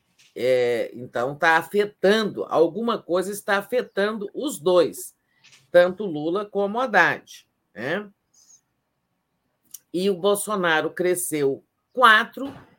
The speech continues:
e o candidato dele cresceu cinco, né?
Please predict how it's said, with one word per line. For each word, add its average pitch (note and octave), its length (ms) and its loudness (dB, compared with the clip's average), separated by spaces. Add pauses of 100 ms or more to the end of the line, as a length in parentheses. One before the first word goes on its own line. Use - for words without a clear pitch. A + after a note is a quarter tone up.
e B3+ 80 -6
o B3+ 80 -6
candidato A#3+ 640 0
dele B3 300 -2
cresceu C#4 460 -6
cinco, C#4 520 -4 (680)
né? E3+ 300 -6